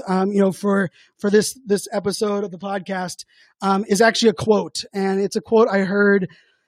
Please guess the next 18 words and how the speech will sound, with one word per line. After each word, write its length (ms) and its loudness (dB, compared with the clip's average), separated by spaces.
uh, 180 -4
fairly 320 4
recently, 600 2
um, 400 -2
from, 560 0
uh, 140 -2
let's 180 -2
zoom 260 0
in 100 0
here. 280 0
Hopefully 220 0
you 40 -2
guys 160 2
can 100 -4
read 140 2
that 160 -2
quote. 360 2
Uh, 240 2